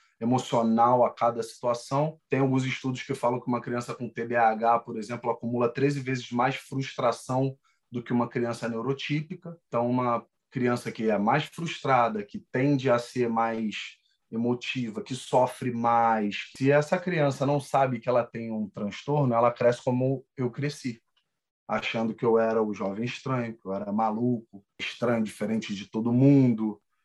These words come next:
que eu era exacerbado demais, e ter vergonha de si, acúmulo de frustração,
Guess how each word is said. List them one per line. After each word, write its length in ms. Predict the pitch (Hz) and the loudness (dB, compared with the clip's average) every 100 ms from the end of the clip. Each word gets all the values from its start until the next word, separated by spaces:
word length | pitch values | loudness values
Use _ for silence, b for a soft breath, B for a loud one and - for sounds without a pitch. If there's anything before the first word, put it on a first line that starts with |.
| _ _ _ | _ _ _
que 100 | 110 | 2
eu 160 | 110 | 4
era 420 | 107 113 107 95 95 | 4 4 2 0 -4
exacerbado 720 | 92 110 - 110 104 110 107 | -4 -4 -4 -6 -2 0 -2
demais, 640 | 95 95 110 131 127 110 - | -6 -4 2 4 4 0 -6
e 80 | |
ter 120 | - 123 | -2 0
vergonha 680 | 123 107 113 123 131 120 | 0 -4 -2 2 4 2
de 120 | 107 104 | -4 -10
si, 460 | - 139 143 120 | -10 -4 -2 -2
acúmulo 460 | 113 - 139 120 120 | -4 0 0 2 0
de 100 | 117 | -4
frustração, 1080 | - 117 - 104 101 - - 131 123 117 | -10 -10 -6 -4 -6 -2 0 2 0 -4